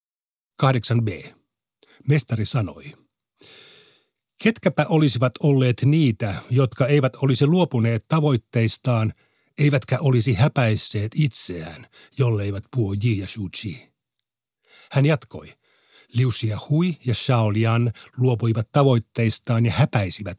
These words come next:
itsensä. Puheissaan he pitäytyivät asemassaan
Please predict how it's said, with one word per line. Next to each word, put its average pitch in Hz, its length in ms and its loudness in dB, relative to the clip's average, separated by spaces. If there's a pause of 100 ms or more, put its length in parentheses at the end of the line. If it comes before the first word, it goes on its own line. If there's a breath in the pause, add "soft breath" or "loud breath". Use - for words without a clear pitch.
itsensä. - 640 -6 (1000 loud breath)
Puheissaan 131 840 2 (100)
he 120 60 -2
pitäytyivät 113 880 0 (120)
asemassaan 113 840 0